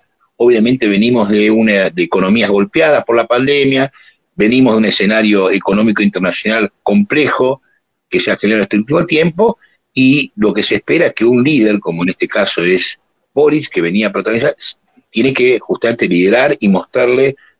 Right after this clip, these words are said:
a, a los actores económicos hacia dónde van a ir para que de ahí ellos empiecen a tomar las medidas y se empiece a desplegar una,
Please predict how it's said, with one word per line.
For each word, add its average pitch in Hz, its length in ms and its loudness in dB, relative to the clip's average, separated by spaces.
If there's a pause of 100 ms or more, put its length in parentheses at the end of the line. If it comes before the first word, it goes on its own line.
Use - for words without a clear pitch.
(360)
a, 78 220 -2
a - 160 -4
los 90 200 0
actores 131 300 0
económicos 135 720 0 (300)
hacia - 220 -2
dónde 123 140 4
van 127 160 2
a 135 100 2
ir 165 160 0
para 101 180 -2
que - 60 -20 (340)
de 113 100 0
ahí 127 220 4
ellos 110 280 0
empiecen 147 440 0
a 104 80 0
tomar 110 240 0
las 101 140 -2
medidas 110 480 2 (220)
y - 100 -2
se - 120 -2
empiece 113 340 0
a 117 40 2
desplegar 107 540 0 (420)
una, 110 520 0